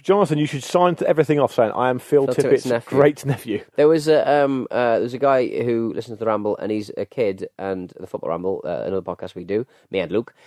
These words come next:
Speaker 2: um, and he is Russ Abbott's grandson.
Speaker 1: Oh, yeah, I remember
Speaker 2: Which is
Speaker 1: a bit of that.
Speaker 2: lovely.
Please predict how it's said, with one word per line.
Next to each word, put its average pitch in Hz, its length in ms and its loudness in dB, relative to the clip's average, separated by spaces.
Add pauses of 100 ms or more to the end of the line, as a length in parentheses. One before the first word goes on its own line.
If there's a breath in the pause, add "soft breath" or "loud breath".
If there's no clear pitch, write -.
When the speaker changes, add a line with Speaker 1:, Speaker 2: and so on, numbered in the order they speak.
(200 soft breath)
Speaker 2:
um, 104 640 0
and 113 340 0
he 123 280 -4
is 110 240 -4
Russ 127 280 -4
Abbott's - 580 -6 (360)
grandson. 120 500 -2
Speaker 1:
Oh, 214 200 -4
yeah, 240 180 -6
I 247 260 -6
remember 143 220 -6
Speaker 2:
Which 165 140 -2
is 190 120 -2
Speaker 1:
a 202 40 0
bit 202 40 2
of 196 60 2
that. 202 60 0
Speaker 2:
lovely. 123 520 0